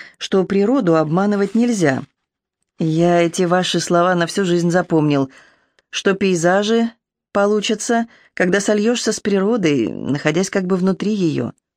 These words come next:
Бабков был из тех самодеятельных художников, которые в прежние времена кучковались по дворцам культуры и за великую честь считали участие в выставках,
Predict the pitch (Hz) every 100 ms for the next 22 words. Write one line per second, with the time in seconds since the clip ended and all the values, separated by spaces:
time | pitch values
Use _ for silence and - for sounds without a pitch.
0 | _ _ _ _ _ _ - 147 151 -
1 | 160 135 151 147 139 - _ - 143 -
2 | 147 - 165 175 165 156 135 143 143 -
3 | 156 208 190 165 147 - - - _ _
4 | 175 175 233 208 202 214 196 196 190 196
5 | 214 247 226 180 - 180 214 202 185 -
6 | - _ 180 175 180 180 185 180 190 185
7 | 294 262 160 - - _ - 156 175 202
8 | 285 311 269 262 - 185 180 - - -
9 | _ _ _ - - 226 277 269 233 208
10 | 226 220 214 196 190 262 269 165 - 143
11 | -